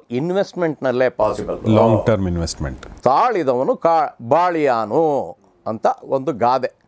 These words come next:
Speaker 1: ಅದರಿಂದ ಮಾರೋವಾಗ ಭಾಳ ಹುಷಾರಾಗಿರ್ಬೇಕು. ಇಷ್ಟೆಲ್ಲ ಹೇಳ್ತೀರಾ, ತಿಳ್ಕೊಂಡಿದ್ದೀರಾ, ನೀವು ಯಾಕೆ ಮಾರ್ಬಿಟ್ರಿ ಅಂದ್ರೆ ಯಾರು ಏನು ಹೇಳೋಕ್ಕಾಗಲ್ಲ.
Speaker 2: ಓಕೆ, ಆ ಟೈಮು,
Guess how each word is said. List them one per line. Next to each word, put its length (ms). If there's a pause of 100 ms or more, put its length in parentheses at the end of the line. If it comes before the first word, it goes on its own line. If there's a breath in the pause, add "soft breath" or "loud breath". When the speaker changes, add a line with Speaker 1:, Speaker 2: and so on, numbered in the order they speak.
(540 soft breath)
Speaker 1:
ಅದರಿಂದ 380 (720 soft breath)
ಮಾರೋವಾಗ 680
ಭಾಳ 260
ಹುಷಾರಾಗಿರ್ಬೇಕು. 920 (420)
ಇಷ್ಟೆಲ್ಲ 440
ಹೇಳ್ತೀರಾ, 540 (340)
ತಿಳ್ಕೊಂಡಿದ್ದೀರಾ, 920
ನೀವು 300
ಯಾಕೆ 300
ಮಾರ್ಬಿಟ್ರಿ 520
ಅಂದ್ರೆ 280
ಯಾರು 340
ಏನು 300
ಹೇಳೋಕ್ಕಾಗಲ್ಲ. 600 (300)
Speaker 2:
ಓಕೆ, 200 (140)
ಆ 140
ಟೈಮು, 460